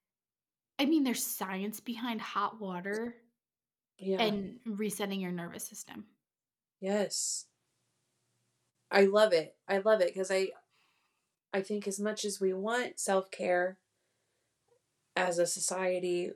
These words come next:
Speaker 2: we're all like, "I don't have time. I can't take time off to do self-care." Great, you don't have to.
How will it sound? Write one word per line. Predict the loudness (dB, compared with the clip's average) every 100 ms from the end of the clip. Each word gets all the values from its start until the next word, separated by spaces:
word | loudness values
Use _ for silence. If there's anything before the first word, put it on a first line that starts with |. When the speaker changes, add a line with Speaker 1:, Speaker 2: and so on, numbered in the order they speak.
| -8
Speaker 2:
we're | -2 0
all | 0
like, | 2 0 2
"I | 2
don't | 2 0
have | -6 -8
time. | -6 -4 -2
I | -4
can't | -4 -2 -2
take | 0 -2
time | 0 -2 0
off | -2 -6
to | -12
do | -10 -8
self-care." | -4 -4 -2 -4 -4 -8 _ _ _ _ _ _ _ _ _ _ _ 2
Great, | 4 4
you | 0 -2
don't | -2
have | -6 -8 -8
to. | -6 -6